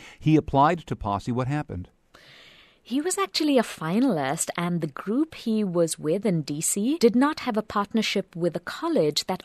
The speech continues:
Speaker 2: offered hospitality. And he had gone to a charter school which had a focus in hospitality. And so he just felt that, you know, he's going to withdraw his name, take himself out of the running,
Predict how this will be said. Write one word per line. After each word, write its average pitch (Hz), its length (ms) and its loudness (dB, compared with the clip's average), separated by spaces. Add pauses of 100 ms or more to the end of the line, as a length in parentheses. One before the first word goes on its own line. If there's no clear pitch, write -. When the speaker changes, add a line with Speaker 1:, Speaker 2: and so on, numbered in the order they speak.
Speaker 2:
offered 175 400 -2
hospitality. - 1040 -2 (300)
And 180 160 0
he 285 160 -2
had - 180 -10
gone 196 220 2
to 175 160 -2
a - 20 -4
charter 196 380 -6
school 240 340 2
which 190 240 0
had 196 240 -2
a 196 40 2
focus - 600 2
in 147 140 -4
hospitality. 147 960 -6 (440)
And 208 200 2
so 208 320 4
he 226 180 -4
just - 300 0
felt 190 360 2
that, 170 360 -2 (180)
you 160 160 -6
know, 190 200 -2
he's 180 260 -2
going 165 280 2
to 156 280 0
withdraw 160 540 0
his 226 200 -2
name, 160 340 0
take - 180 -6
himself 160 340 -4
out 151 180 0
of 165 100 -2
the 165 100 -2
running, 143 340 -2